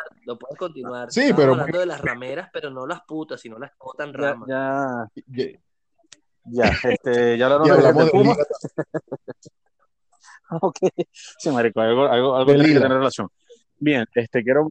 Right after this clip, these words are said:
Speaker 3: quiero mandar este saludo, eh, caluroso, eh, fraternal saludo a todos los paisanos venezolanos que están viviendo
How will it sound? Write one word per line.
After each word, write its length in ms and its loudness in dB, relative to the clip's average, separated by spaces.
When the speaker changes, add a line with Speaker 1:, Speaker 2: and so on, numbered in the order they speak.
Speaker 3:
quiero 160 -2
mandar 240 2
este 160 -4
saludo, 680 2
eh, 260 -4
caluroso, 500 -2
eh, 360 -6
fraternal 440 -4
saludo 380 -2
a 120 -2
todos 280 0
los 200 0
paisanos 480 -2
venezolanos 520 -4
que 100 -18
están 160 -4
viviendo 680 0